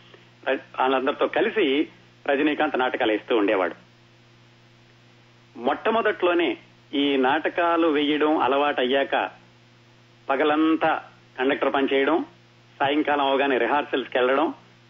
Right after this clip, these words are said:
కొంచెం జీవితం ఒక గాడిలో పడినట్టుగా అనిపించింది. ఈ నాటకాల్లో కూడా ఏమిటి, చాలా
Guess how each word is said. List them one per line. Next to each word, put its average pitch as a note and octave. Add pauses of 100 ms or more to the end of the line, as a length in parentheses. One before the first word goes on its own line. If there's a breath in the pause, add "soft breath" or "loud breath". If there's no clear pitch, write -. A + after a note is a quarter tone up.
కొంచెం G3 (320)
జీవితం F3+
ఒక D3
గాడిలో D3+
పడినట్టుగా C3+
అనిపించింది. - (1400)
ఈ -
నాటకాల్లో F#3
కూడా F#3
ఏమిటి, E3+ (580)
చాలా D3